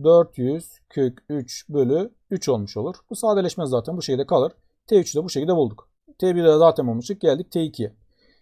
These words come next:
T iki bakın neye eşitmiş? T üç çarpı cos altmış. Yani T üç bölü ikiye eşitmiş.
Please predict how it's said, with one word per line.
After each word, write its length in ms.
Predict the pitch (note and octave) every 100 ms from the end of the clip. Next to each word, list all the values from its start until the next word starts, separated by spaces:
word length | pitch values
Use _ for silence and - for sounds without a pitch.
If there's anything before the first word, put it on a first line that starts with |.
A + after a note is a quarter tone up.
| _
T 100 | F3
iki 180 | G3 A3+
bakın 220 | A3+ A3+
neye 200 | A#3+ B3+
eşitmiş? 520 | G3 E3 F3+ A#3+ - _ -
T 200 | F3+ F#3
üç 320 | B3 A#3+ -
çarpı 320 | E3+ D3 - -
cos 200 | F#3+ -
altmış. 400 | A#2+ G#3 G#3+ F#3+
Yani 240 | D#3 D3
T 140 | -
üç 240 | F#3+ - -
bölü 120 | G#3
ikiye 280 | G3+ - F3+
eşitmiş. 540 | A#2+ - A#2 - -